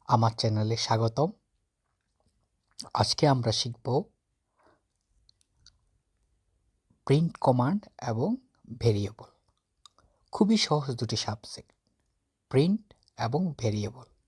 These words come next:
But it, ইয়া খুবই গুরুত্বপূর্ণ এবং আপনারা আশা করি সবসময় প্র্যাকটিস করবেন। যত বেশি আম-, ভিডিও দেখবেন, প্র্যাকটিস করবেন, তত ভালো করবেন। এবং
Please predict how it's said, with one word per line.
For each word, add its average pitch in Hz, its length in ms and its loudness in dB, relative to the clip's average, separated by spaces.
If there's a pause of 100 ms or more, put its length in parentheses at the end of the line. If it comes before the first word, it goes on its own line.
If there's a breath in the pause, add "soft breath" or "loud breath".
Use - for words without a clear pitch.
(680 soft breath)
But 107 140 2 (140)
it, 117 100 -14 (280)
ইয়া 113 140 -6
খুবই 143 280 0
গুরুত্বপূর্ণ 160 680 0 (340)
এবং 117 260 2
আপনারা 117 540 0 (220)
আশা - 220 -10
করি 214 200 -8
সবসময় - 500 -4 (240)
প্র্যাকটিস - 400 -2
করবেন। - 300 -12 (560 soft breath)
যত 139 200 6
বেশি 156 300 2
আম-, 131 300 -2
ভিডিও 131 260 0
দেখবেন, 131 500 2
প্র্যাকটিস - 420 -4
করবেন, 131 340 0 (160)
তত 196 380 2 (200)
ভালো 110 220 -2
করবেন। 120 340 -10 (1600)
এবং 156 360 6